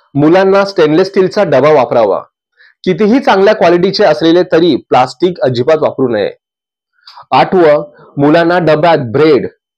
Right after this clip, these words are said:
बेकरीचे पदार्थ देऊ नयेत. नववं, प्रक्रिया केलेले पदार्थ जसे की tomato, sauce, mayo, पाकिटातील चटण्या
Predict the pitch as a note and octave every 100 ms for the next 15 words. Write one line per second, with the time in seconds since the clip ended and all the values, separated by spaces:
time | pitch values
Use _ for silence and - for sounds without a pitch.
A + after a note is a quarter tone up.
0 | - A#2+ C3 D#3+ D3+ F3+ C#3+ C3+ D3 D3+
1 | D3+ B2 C3 C#3 B2+ A2 - _ _ _
2 | _ _ _ _ _ _ A#2+ C3+ D#3+ D#3+
3 | D#3 D#3+ - _ E3 D#3 E3+ G#3 A3 G#3
4 | F#3 G3 F3 E3 E3 D#3+ C3+ C3+ D#3+ E3+
5 | D#3+ B2+ C#3 C3+ A#2+ A#2 A#2 - C#3+ A2+
6 | A2+ - _ _ - C3 D3 C#3 A2 G#2+
7 | _ _ _ _ _ _ - C#3+ D3+ F#3
8 | F#3 F#3 - - F#3+ D#3